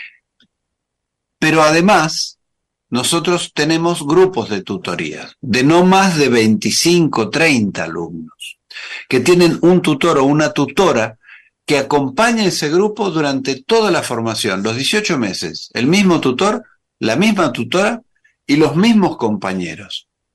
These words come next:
Y eso, eso genera una sinergia muy interesante, ¿no? De colaboración, de amistad, de, no, no, no sé qué decir, eh,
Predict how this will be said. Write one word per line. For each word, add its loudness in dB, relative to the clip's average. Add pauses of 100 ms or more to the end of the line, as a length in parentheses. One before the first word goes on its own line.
(760)
Y 2
eso, 0
eso -2
genera 0 (280)
una 0
sinergia -2
muy 2
interesante, -4 (100)
¿no? -2 (240)
De -2
colaboración, 0 (220)
de -2
amistad, 0 (320)
de, -2 (1900)
no, 0
no, 0
no 0
sé -2
qué -2
decir, -2
eh, -2